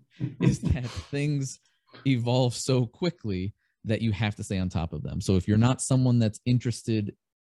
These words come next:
in constantly consuming data, um, I'm not saying this isn't for you. I'm just saying realize that there will be challenges, um, that you will be faced un-, if you're not the other type of person that is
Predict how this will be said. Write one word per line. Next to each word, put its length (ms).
in 200
constantly 720
consuming 640
data, 400
um, 220
I'm 100
not 160
saying 200
this 100
isn't 200
for 80
you. 280
I'm 160
just 160
saying 280
realize 600
that 300
there 240
will 140
be 220
challenges, 840
um, 480
that 580
you 260
will 100
be 100
faced 460
un-, 140
if 260
you're 220
not 280
the 100
other 140
type 240
of 80
person 360
that 160
is 180